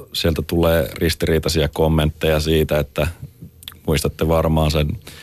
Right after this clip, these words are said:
lisäosinkokohun, mikä oli Metsossa. Siitä nyt on varmaan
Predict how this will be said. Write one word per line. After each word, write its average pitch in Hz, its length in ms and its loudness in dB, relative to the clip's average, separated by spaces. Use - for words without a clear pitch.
lisäosinkokohun, 85 1000 2
mikä 80 240 2
oli 80 160 2
Metsossa. 78 580 0
Siitä - 260 -8
nyt 73 220 -4
on 71 240 0
varmaan 71 320 -2